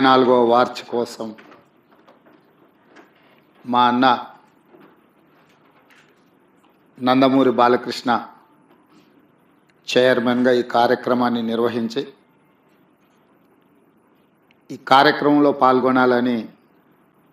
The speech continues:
నన్ను వారు ఆహ్వానించడం జరిగింది. మనస్ఫూర్తిగా వారికి కృతజ్ఞతలు తెలియజేస్తున్నా. ఇది ఒక మంచి అవకాశం నాకు తెలంగాణ రాష్ట్ర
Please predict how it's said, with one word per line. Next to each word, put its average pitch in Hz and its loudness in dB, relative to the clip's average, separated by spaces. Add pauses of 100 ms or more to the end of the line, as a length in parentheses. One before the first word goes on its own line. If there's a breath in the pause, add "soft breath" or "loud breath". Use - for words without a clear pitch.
(1000)
నన్ను 117 0
వారు 113 2
ఆహ్వానించడం 117 0
జరిగింది. 117 -4 (1400)
మనస్ఫూర్తిగా 147 2
వారికి 135 2 (840)
కృతజ్ఞతలు 131 0
తెలియజేస్తున్నా. 117 -2
ఇది 123 -2
ఒక 113 -8
మంచి 143 -2
అవకాశం 127 0
నాకు 117 -8 (100)
తెలంగాణ 120 -2 (100)
రాష్ట్ర 110 -4